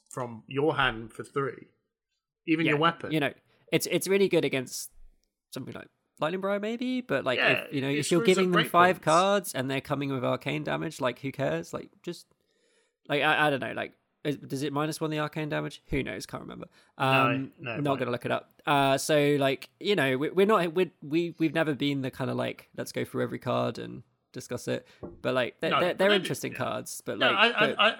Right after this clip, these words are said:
Speaker 1: yeah, I, I agree.
Speaker 2: I
Speaker 1: I
Speaker 2: agree
Speaker 1: think
Speaker 2: with, you look, you look at two cards, you can't get, you can't get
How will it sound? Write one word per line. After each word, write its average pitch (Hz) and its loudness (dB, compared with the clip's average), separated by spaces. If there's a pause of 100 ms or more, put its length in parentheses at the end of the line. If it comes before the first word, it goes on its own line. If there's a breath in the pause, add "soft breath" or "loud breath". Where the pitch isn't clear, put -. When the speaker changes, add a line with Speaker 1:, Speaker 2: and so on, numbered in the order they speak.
Speaker 1:
yeah, 156 -4
I, 156 -2
I 160 -2
agree. 127 -6 (120)
Speaker 2:
I 180 8
Speaker 1:
I - 8
Speaker 2:
agree 233 6
Speaker 1:
think 233 2
Speaker 2:
with, - -18
you 196 2
look, 226 4
you 196 4
look 196 2
at 196 0
two 180 0
cards, 143 2
you 123 -6
can't 151 0
get, 120 0
you 139 -10
can't 139 -4
get 101 -4